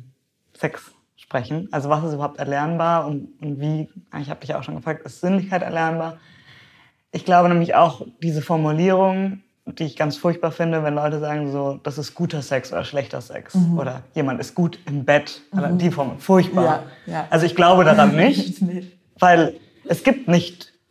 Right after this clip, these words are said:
Speaker 1: gut oder schlecht im Bett. Es gibt einfach nur, es passt nicht.
Speaker 2: Ja.
Speaker 1: Oder Vorstellungen passen nicht. Es wird immer einen Deckel zu einem Topf geben,
Speaker 2: Ja.
Speaker 1: meiner Meinung nach. Also irgendwas, was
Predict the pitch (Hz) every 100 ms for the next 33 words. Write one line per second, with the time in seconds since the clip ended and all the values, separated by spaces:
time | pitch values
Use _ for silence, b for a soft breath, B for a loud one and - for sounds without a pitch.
0 | _ - 175 160 156 127 151 139 147 143
1 | 143 - - - - 170 156 156 151 151
2 | - 208 202 - 147 143 - - - 170
3 | 170 160 147 - 180 175 151 139 151 151
4 | 143 139 - - - 208 277 247 156 147
5 | 139 147 135 147 135 - - 143 - -
6 | - - 170 151 143 123 131 107 113 180
7 | - B B B - 143 170 165 165 151